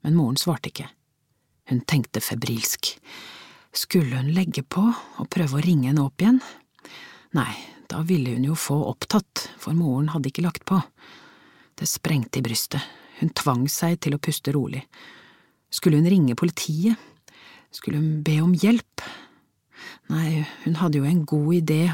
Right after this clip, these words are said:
om hvor moren var, så hun bestemte seg for å kjøre til Solli. Kanskje var moren like i nærheten av parkeringsplassen. Hun fikk bestemme hva hun skulle gjøre når hun kom dit. Hun måtte i det minste sjekke om bilen hennes var der. Hun er sikkert like i nærheten.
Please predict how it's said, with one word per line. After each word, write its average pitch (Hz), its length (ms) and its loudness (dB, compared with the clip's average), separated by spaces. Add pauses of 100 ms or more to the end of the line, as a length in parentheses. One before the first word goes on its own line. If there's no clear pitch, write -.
(120)
om 190 160 10
hvor 160 240 4
moren 175 380 6
var, 190 320 4 (340)
så - 160 0
hun 165 160 6
bestemte 156 480 2
seg 165 280 2
for 156 120 0
å 156 80 2
kjøre 131 380 2
til 147 100 -2
Solli. 120 300 0 (800)
Kanskje 170 320 2
var 143 200 4
moren 165 320 4
like 156 240 0
i 175 60 6
nærheten 139 420 0
av - 80 -4
parkeringsplassen. 147 800 -4 (840)
Hun 170 160 2
fikk 185 180 0
bestemme 185 480 4
hva 180 140 4
hun 165 100 2
skulle 196 220 2
gjøre 143 240 4
når 156 160 2
hun - 80 -6
kom 185 220 4
dit. 233 360 2 (320)
Hun 180 160 0
måtte 175 220 -2
i - 20 -2
det 160 80 2
minste 170 320 2
sjekke - 460 -2
om 156 160 4
bilen 127 240 2
hennes 151 240 -2
var 143 140 0
der. 160 160 -4 (800)
Hun - 100 -2
er 160 80 -2
sikkert - 400 -6
like - 300 0
i - 20 4
nærheten. 120 460 -2